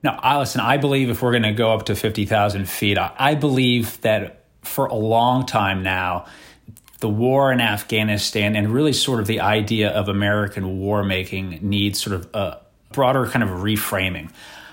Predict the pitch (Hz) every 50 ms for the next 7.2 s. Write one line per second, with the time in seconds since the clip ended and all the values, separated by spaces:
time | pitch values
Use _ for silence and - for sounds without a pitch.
0 | - - - _ _ _ - 123 143 170 175 156 131 117 120 131 139 147 - -
1 | 123 110 104 104 - - 107 98 90 104 98 98 143 113 - - - 175 180 170
2 | 170 - 156 156 147 131 110 101 90 - - - - 127 110 104 104 107 110 113
3 | 110 - - - 117 107 98 104 101 107 104 107 92 92 92 - - 101 92 -
4 | 120 110 - - 123 123 131 131 113 - - - 104 104 101 98 101 107 107 113
5 | 110 104 104 - - 113 104 101 117 107 98 - - 104 101 104 101 95 98 -
6 | - - - 113 104 104 - 110 107 - 110 107 107 104 - 101 - 95 92 -
7 | - - 101 95